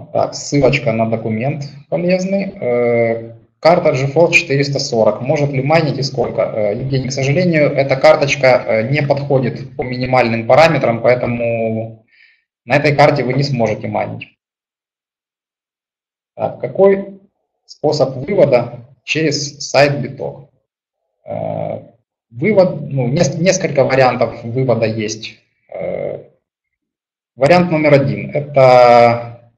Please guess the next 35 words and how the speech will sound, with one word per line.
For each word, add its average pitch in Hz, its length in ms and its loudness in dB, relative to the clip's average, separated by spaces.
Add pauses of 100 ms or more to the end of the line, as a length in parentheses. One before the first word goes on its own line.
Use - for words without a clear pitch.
(320)
B 123 140 -4
T 143 140 -2
C 143 120 -4
E 135 160 2
код - 280 -6 (520)
в 104 140 -16
долларах. 107 420 0
Ну, 160 80 -4
многие 143 300 4
уже 120 160 0
знают, 104 480 -4
что - 160 -8
это 92 140 -6
такое. - 340 -12 (1120)
Э, 113 300 -4
вариант 175 320 2
номер 143 260 0
два — 110 320 4
это 127 400 4
Perfect 139 340 -4
Money, 92 320 -2 (960)
тоже 117 220 0
вывод 113 280 -2
в 98 100 -10
доллары. 92 400 -4 (1080)
Э, 110 220 -6
вариант 170 360 2
номер 147 300 -2
три. 107 320 -6
Э, 104 400 -4
можно 127 720 2
получить, 131 720 -6 (220)
э, 104 320 -10
перевод 131 520 0
на 135 720 0